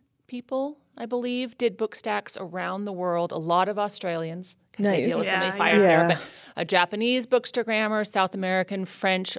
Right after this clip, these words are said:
Speaker 1: all, all over Europe, tons of Americans. And between, um, our family's donation and another bookstagrammer who was in, uh,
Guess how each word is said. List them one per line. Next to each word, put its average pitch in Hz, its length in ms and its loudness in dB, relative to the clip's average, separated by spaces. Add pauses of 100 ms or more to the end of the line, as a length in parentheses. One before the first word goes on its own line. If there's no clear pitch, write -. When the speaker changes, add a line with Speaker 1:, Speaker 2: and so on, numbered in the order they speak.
Speaker 1:
all, 175 180 0
all 185 300 2
over 180 180 -2
Europe, 170 340 0
tons 170 220 -10
of 190 80 -8
Americans. 170 580 -4 (540)
And 175 380 2
between, 202 720 0
um, 165 500 -2 (540)
our 202 180 6
family's 208 380 -2
donation 185 680 -4
and 160 460 -6 (360)
another 180 340 0
bookstagrammer 180 760 -4
who 175 180 -4
was 165 240 -4
in, 165 260 -6
uh, 160 300 -8